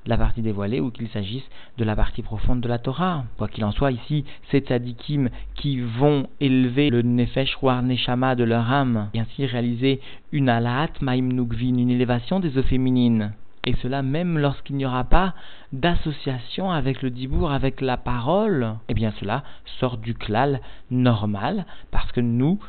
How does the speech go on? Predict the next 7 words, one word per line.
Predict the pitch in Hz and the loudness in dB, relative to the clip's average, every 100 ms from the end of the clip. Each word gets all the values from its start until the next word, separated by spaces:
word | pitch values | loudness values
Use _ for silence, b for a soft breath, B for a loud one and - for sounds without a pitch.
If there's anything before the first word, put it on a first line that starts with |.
| B | B
l'ensemble | 120 120 117 127 139 123 | 0 2 0 0 0 0
du | 117 | 0
peuple | 123 113 110 | 0 0 -2
juif, | 98 151 185 - B B | -2 -4 -2 -4 B B
nous | 127 123 117 | 0 2 2
réaliserons | 120 117 117 110 107 110 117 170 165 - | 2 0 0 -2 -2 -2 0 0 -2 0
seulement | 123 120 147 | 2 2 2